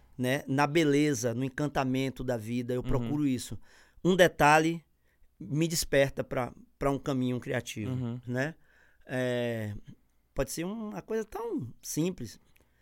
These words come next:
Speaker 2: Uhum.
Speaker 1: É, aí po-, aí é isso pra mim que é o mais importante.
Speaker 2: Uhum.
Speaker 1: Pra mim é esse momento inspirador. Agora, depois se co-, se desenha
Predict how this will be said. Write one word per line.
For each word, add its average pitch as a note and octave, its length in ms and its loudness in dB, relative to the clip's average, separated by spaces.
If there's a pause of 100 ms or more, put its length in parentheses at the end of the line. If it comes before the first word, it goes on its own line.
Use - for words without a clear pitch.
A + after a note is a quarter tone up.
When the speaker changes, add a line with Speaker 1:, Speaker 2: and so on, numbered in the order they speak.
(140)
Speaker 2:
Uhum. B2 220 -6
Speaker 1:
É, B2 500 -2
aí C#3+ 300 -2
po-, C#3+ 340 0
aí E3+ 440 -2 (220)
é B3+ 120 -2
isso C3+ 300 0
pra C3 160 -2
mim B2+ 160 -2
que C3 300 -8
é C3 60 0
o C3 60 0
mais D#3 220 0
importante. B2+ 640 -4
Speaker 2:
Uhum. B2 320 -4 (200)
Speaker 1:
Pra D3 180 2
mim D3+ 180 2
é E3 60 4
esse E3+ 140 -2
momento D3 580 -2 (340)
inspirador. F#3+ 640 4
Agora, C#3 220 0
depois G3 720 6 (680)
se - 220 -2
co-, E3+ 360 0
se F3+ 480 -2
desenha E3+ 800 4